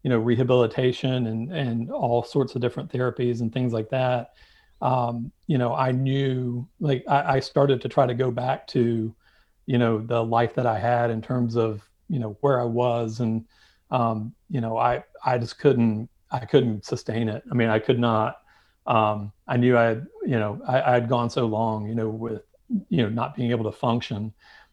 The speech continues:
and I was, you know, trying to go right back to it. And so, um, you know, it, it, it, it is almost trite to say it's a change of scenery and, you know, a fresh start and things like that. Um, but it was a lot more than that.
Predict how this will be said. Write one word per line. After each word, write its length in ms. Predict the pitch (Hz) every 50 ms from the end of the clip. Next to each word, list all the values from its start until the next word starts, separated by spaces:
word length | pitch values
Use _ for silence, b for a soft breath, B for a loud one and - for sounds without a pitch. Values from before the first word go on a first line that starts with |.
| b -
and 240 | 202 131 113 113 113
I 100 | 110 110
was, 260 | 110 110 107 107 -
you 140 | - 156 117
know, 80 | 107
trying 240 | 101 - 131 120 113
to 60 | 110
go 180 | 107 120 117 117
right 240 | 110 113 113 - 139
back 260 | 117 110 123 - -
to 200 | - - 113 107
it. 120 | 117 - 214
And 180 | 185 135 113
so, 380 | - - 123 117 113 110 110 - b b b b b b b b
um, 440 | - 117 117 110 107 107 104 120 - _ _ _ _ _ _ _ _ _ _ _ _ _ _ _ _ _ _ _
you 120 | - 131 120
know, 280 | 110 104 95 95 - - _ _ -
it, 360 | 170 143 135 - - - _ _ _ _ _ _ _ _ -
it, 160 | - - - _ _ _ _ _ _ _ _ -
it, 420 | - 170 - 190 165 156 151 - 160
it 60 | 139
is 140 | 139 135 139
almost 280 | 143 143 135 120 - -
trite 380 | - - 143 139 135 131 123
to 80 | 123 110
say 180 | - 127 120
it's 160 | 117 113 - 117
a 40 |
change 280 | - - 139 131 123 117
of 60 | 110
scenery 520 | - - 135 123 123 120 120 123 120 117 113
and, 240 | 110 107 117 135
you 80 | 131 113
know, 140 | 107 104 101
a 40 | -
fresh 280 | - - 131 135 -
start 300 | - - 127 117 120 135 147
and 80 | 127 -
things 200 | 131 117 107 113
like 160 | 101 98 -
that. 380 | 127 127 117 113 123 - - B B B B B B B
Um, 160 | 143 117 107
but 100 | 107 113
it 40 | 123
was 100 | 139 139
a 40 | 127
lot 240 | 120 123 127 120 117
more 200 | 120 113 113 120
than 160 | 110 110 107
that. 280 | 110 110 135 135 151